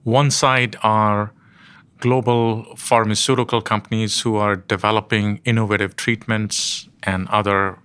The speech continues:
uh, health technologies. On the other side are generic companies who have manufacturing capability, but not necessarily the intellectual property and the know-how.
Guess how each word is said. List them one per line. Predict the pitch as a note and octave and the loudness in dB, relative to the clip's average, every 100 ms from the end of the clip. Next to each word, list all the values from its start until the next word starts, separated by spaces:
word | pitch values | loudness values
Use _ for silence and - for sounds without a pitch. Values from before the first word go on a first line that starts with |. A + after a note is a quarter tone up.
| - | -8
uh, | G2+ F2+ | -4 -4
health | - A2 - | -2 -2 0
technologies. | A2+ - G2+ G2 G#2 G#2 - | -2 0 -2 -2 -4 -6 -4
On | A#2 | -4
the | G#2+ A2 | -2 0
other | B2 A2+ | 0 -2
side | - G#2+ G#2 G2+ - | 0 2 0 -2 -2
are | G#2 G2+ G2+ - A2+ | 0 0 -2 -8 -8
generic | G#2 A2+ B2+ B2 - | -4 0 2 0 0
companies | A2 G#2 A2 G#2 | -4 -2 -4 -2
who | A#2 A2 | -2 -2
have | G#2 G2 | -2 -2
manufacturing | A2 G#2 G#2 G2+ - C#3 - B2 | -2 -2 -2 -6 -2 -2 -2 -4
capability, | G#2 A2 G#2+ G2 G2+ G2 G#2 G#2+ - - - - - - - _ | -2 -2 -2 -4 -4 -6 -10 -10 -14 -20 -20 -18 -18 -18 -20 _
but | G#2 A2 G#2 C3 | -4 -2 0 0
not | A#2 A#2+ - | 2 0 0
necessarily | A2 - - A2+ G2+ G2+ | -4 -2 0 0 0 -2
the | F#2 G2 G#2 | -2 -2 -2
intellectual | A#2 F#2+ G#2 G2 G2+ | -4 -2 -2 -2 -6
property | - G2 G2 G#2 G#2 | -2 -2 -2 -4 -2
and | G2+ | -4
the | |
know-how. | F#2+ F2+ - F#2+ | -2 -4 -2 -4